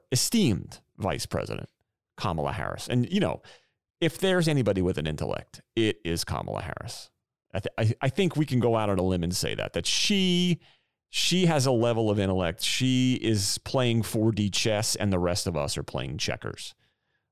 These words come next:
Let's, uh, take a quick listen to some of her just s-, inspiring, inspiring comments. I know if I was Putin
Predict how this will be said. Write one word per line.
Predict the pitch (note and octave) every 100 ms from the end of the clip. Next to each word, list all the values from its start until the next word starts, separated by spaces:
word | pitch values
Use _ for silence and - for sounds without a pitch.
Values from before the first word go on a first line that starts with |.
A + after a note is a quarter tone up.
| _ -
Let's, | F2+ F2 -
uh, | D#2 B1
take | - G#2
a | -
quick | - G#2+
listen | G#2 G#2+ - B1+
to | -
some | - F2 D#2+ -
of | D#2+
her | F#2+ D2+ C#2 B1+ - _ _ _ -
just | C#3+ A#2+ -
s-, | - - -
inspiring, | C3+ A2+ - A#2+ A2 F2+ D2 A#1+ -
inspiring | F2 - D2+ D2 D#2
comments. | E2 D#2+ D#2+
I | D#3+
know | E3+ C3+ - - -
if | D3 G3+
I | F3
was | A#2
Putin | - B2 A2 A2+